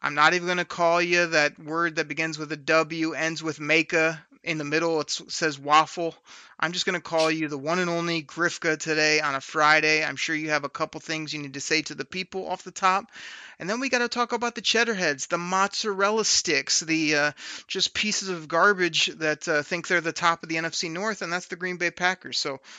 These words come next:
we'll do all that today on the show, and we'll have a lot of fun like we always do.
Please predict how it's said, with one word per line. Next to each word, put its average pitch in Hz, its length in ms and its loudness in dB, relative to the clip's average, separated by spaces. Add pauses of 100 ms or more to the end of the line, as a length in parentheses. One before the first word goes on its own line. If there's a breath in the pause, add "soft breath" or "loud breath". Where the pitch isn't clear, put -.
(120)
we'll 175 100 -2
do 170 160 -4
all 156 200 0
that 165 180 4
today 156 240 2
on 156 100 0
the 156 80 -6
show, 156 420 -4
and 135 240 -8
we'll 139 120 -10
have 139 160 -2
a - 20 -4
lot 131 160 -2
of 131 60 -12
fun 135 200 -10
like 131 160 -12
we 131 100 -6
always 131 200 -8
do. 131 300 -12